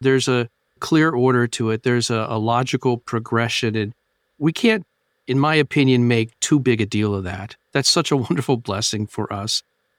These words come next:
The order of things matters. If we forget one thing, we're probably gonna mess up the next thing. And so, uh, what I'm trying to say is this, you, you really can't talk about the work, which is what everybody wants to talk about, the work of Jesus,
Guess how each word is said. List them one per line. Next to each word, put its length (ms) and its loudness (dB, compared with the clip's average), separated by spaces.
The 120 2
order 260 4
of 80 -2
things 300 0
matters. 420 -2
If 180 -2
we 100 0
forget 380 0
one 220 2
thing, 200 -2
we're 100 2
probably 280 -2
gonna 200 0
mess 340 -2
up 200 -6
the 100 -8
next 360 -4
thing. 280 -4
And 160 0
so, 480 2
uh, 160 0
what 200 4
I'm 80 4
trying 200 0
to 60 2
say 220 2
is 140 0
this, 220 0
you, 260 0
you 140 0
really 240 4
can't 300 -2
talk 340 -2
about 440 0
the 120 2
work, 580 0
which 120 -4
is 120 0
what 120 4
everybody 280 4
wants 240 2
to 120 -6
talk 240 0
about, 220 0
the 100 0
work 300 0
of 80 -4
Jesus, 540 -2